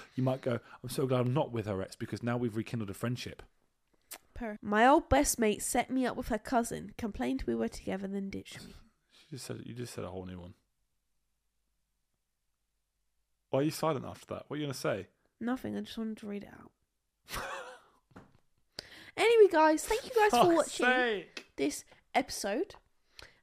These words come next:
Speaker 2: Um, sorry it's a bit chaotic. I am now going to go in bed 'cause my belly hurts.
Speaker 1: I've
Speaker 2: Got a
Speaker 1: got to tend
Speaker 2: belly.
Speaker 1: to a farm, so I've got
Speaker 2: James is, what is it, that game that you're obsessed with? What's it
Speaker 1: It's
Speaker 2: called?
Speaker 1: It's not a game, it's a lifestyle.
Speaker 2: You've had, like, twenty hours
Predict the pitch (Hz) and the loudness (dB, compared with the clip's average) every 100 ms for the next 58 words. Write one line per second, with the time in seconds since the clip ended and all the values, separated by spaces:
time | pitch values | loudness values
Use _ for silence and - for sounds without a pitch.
0 | - - 240 233 233 - - 359 381 - | -10 0 2 2 0 -8 -6 -2 -2 -2
1 | - - - 208 190 - 220 214 - 214 | -6 -6 -4 -6 -6 -8 -10 -10 -12 -8
2 | 226 226 233 226 220 220 - 240 262 277 | -4 -4 -4 -4 -6 -10 -10 -8 -6 -6
3 | 262 247 - 233 233 226 - 220 208 196 | -6 -8 -8 -6 -4 -8 -8 -6 -6 -8
4 | 185 202 196 190 185 185 190 - - - | -10 -12 -10 -10 -8 -8 -10 -14 -14 -14
5 | - - - _ _ _ - 107 110 107 | -14 -14 -18 _ _ _ -2 0 0 0
6 | 110 117 107 104 95 - 104 98 90 - | 0 -2 -2 -6 -4 -2 -2 -2 -6 -14
7 | - - 87 85 - _ _ - - _ | -10 -6 -6 -8 -14 _ _ -20 -20 _
8 | _ - - - 196 208 202 220 262 285 | _ -12 -8 -6 -6 -6 -8 2 2 2
9 | 277 302 262 311 311 311 302 320 311 330 | -2 -4 -4 -2 0 0 0 0 -2 -6
10 | 320 - 330 339 - 285 - - - 294 | -6 -4 -4 -4 -8 -10 -10 -10 -8 -6
11 | 339 359 - 185 123 135 151 98 85 95 | -6 -8 -8 -8 -2 -2 0 -4 -6 -4
12 | 113 120 - 85 247 - 285 285 277 - | -6 -6 -8 -6 -4 -4 -4 -2 -2 -4
13 | - - - 285 262 - 277 269 285 302 | -8 -6 -2 -2 -2 -2 -2 0 0 -2
14 | 320 - - - | -4 -10 -14 -18